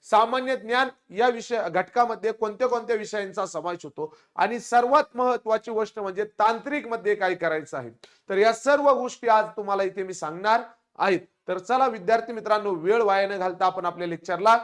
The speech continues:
सुरुवात करूया. पण त्याआधी सर्वात महत्त्वाची गोष्ट तुम्हाला सांगायची आहे की, आपल्याला माहितीये आता जी दोन हजार चोवीस मध्ये आरोग्य विभागाची भरती होणार आहे, यामध्ये संपूर्ण अभ्यासक्रम हा त्यांनी नवीन तिथे काय केलेला आहे, ऍड केलेला आहे.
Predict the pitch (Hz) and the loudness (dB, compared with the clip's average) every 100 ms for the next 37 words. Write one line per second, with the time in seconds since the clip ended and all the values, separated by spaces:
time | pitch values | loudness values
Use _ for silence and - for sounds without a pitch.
0 | - _ _ _ - 190 180 196 190 - | -2 _ _ _ -8 -2 2 2 0 -6
1 | 185 151 - _ - 170 - - 277 302 | -4 -4 -6 _ -6 -6 -6 0 4 6
2 | 247 247 240 226 240 269 233 226 226 226 | 4 -4 -4 0 4 2 2 -2 -2 0
3 | 226 226 247 214 214 220 202 202 196 190 | -2 -2 -2 -4 -4 -6 -6 -2 -2 -2
4 | 170 165 170 160 139 _ _ - 269 247 | -4 -6 -6 -6 -8 _ _ 0 4 6
5 | - 285 302 269 - 196 190 - - 208 | 4 2 2 0 -2 -4 -6 -8 2 4
6 | 226 311 294 302 262 269 262 247 254 - | 6 6 6 2 2 2 2 2 0 -2
7 | 247 262 320 247 254 190 226 190 220 240 | -4 -2 -2 -2 -6 -2 0 4 4 2
8 | 247 233 208 208 - 233 180 139 196 175 | 0 0 2 2 0 -2 -4 -4 -4 -4
9 | 165 165 156 - _ - 180 285 302 269 | 0 0 -2 -6 _ -8 4 4 6 2
10 | 269 262 - 247 240 269 294 269 247 185 | 0 0 0 -2 -2 -2 -2 2 2 2
11 | 240 - 214 233 226 175 208 - _ _ | -4 -4 -8 -6 -6 0 0 0 _ _
12 | 202 220 240 208 233 277 285 247 240 240 | -8 -6 -6 -2 -2 0 -2 -6 -6 -2
13 | 214 214 214 208 208 202 _ 180 185 180 | 0 0 -2 0 -2 -4 _ -2 0 0
14 | 175 170 165 160 143 | -4 -4 -2 -2 -2